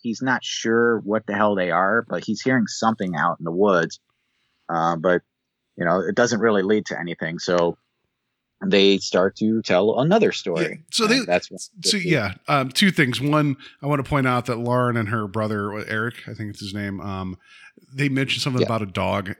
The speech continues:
Speaker 2: and they mentioned the dog's name is Dante. That feels a little on the nose once we get to where we're going. But, um, but I, yeah, it's like, I also feel like,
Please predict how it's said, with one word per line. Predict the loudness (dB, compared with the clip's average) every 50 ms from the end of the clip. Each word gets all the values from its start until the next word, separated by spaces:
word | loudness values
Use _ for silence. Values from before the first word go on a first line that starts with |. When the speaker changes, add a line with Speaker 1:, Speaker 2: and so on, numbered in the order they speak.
| _
Speaker 2:
and | -8 -6 -6 -4 -4 -6 -8 -8
they | -8 -6
mentioned | -8 -6 -6 -6 -8 -6
the | -4
dog's | -4 -4 -4 -2 -2
name | -4 -4 -4
is | -6 -8
Dante. | -6 -4 -4 -4 -4 -4 -4 -4 -4 -2 -4 -6 -8 _ _
That | -6 -6 -6 -6
feels | -8 -10 -10 -10
a |
little | -10 -8 -8 -6 -6
on | -6 -6 -6
the |
nose | -8 -8 -8 -8 -8 -8 -8 -10
once | -12 -12 -12
we | -12 -12
get | -12 -12 -12
to | -12
where | -12 -12 -12
we're | -14 -14
going. | -12 -10 -10 -10 -10 -10 -12 -14 _ -20 -20 -20 -20 -20 -20 -20 _ _ -6
But, | -2 -2 -2 0
um, | 0 -2 -2 -2 -4 -6 -10 _ -20 -20 _ _ _
but | -4 -2
I, | -2 0 0 -2 -2
yeah, | 0 0 0 0
it's | 0 0 0 2
like, | 2 2 4 4
I | 4
also | 4 6 4 4 2 2
feel | 0 2 0 2
like, | 2 2 0 0 -4